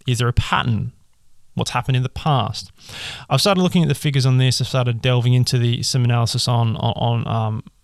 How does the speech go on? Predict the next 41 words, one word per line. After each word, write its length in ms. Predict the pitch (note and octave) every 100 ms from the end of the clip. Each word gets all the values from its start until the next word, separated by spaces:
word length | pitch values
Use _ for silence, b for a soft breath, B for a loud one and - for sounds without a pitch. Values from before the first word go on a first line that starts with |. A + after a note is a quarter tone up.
| -
you 140 | B2
know, 80 | A2
historical, 760 | G#2+ - C3+ A#2 C3 A#2 - - -
uh, 220 | - -
historical 400 | A2+ - C3 A#2+
dates, 340 | G#2+ A#2 A#2+
historical 380 | - - B2+ A#2
figures. 360 | - A#2+ A#2+ - B B B
And 120 | C#3 D3+
so 300 | - A#3+ B3
far, 360 | - D3 C3+ -
I'm 160 | B2
not 320 | C#3 C#3 -
seeing 240 | - D3+ C#3+
a 40 |
pattern, 400 | - A3 A#3 A2+
which 140 | C3+ D3+
is 80 |
interesting. 480 | G3 A#3+ - - B1
Well, 120 | D#3
it's 120 | G#3 C4+
interesting, 520 | C4+ A#3+ - G#3 F#3
but 100 | E3
it's 200 | C#3+ -
also, 600 | D#3+ D3+ D#3+ C#3+ C#3 B2+ b b
it 60 | C#3+
makes 200 | D3 -
sense 340 | F3+ B2 A2
when 80 | B2
you 80 | B2
think 200 | C#3 A#2+
about 200 | A2 G#2
it, 60 |
right? 300 | A#2 B2+ C#3
So, 160 | - C#3
so 280 | - F#3 G3+
far, 440 | - C3 B2 A#2 B B B B2
it 140 | - C3+
seems 380 | - D#3 D3+ -
to 120 | B2+
be 480 | A2+ B2+ B2 A#2+